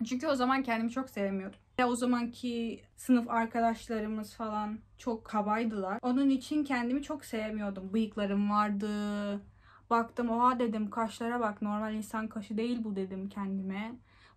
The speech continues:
"Burnuma," dedim, "Wow," dedim, "buruna bak," dedim, "ne kadar büyük." Gözlerim diyorum,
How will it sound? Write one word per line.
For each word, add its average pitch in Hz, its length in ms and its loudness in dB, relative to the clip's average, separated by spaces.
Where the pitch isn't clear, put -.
"Burnuma," 247 400 4
dedim, 247 240 0
"Wow," 226 560 2
dedim, 208 240 0
"buruna 208 280 0
bak," 247 240 -2
dedim, 202 240 0
"ne 202 120 2
kadar 214 460 -2
büyük." 202 280 -2
Gözlerim 220 600 0
diyorum, 214 320 -2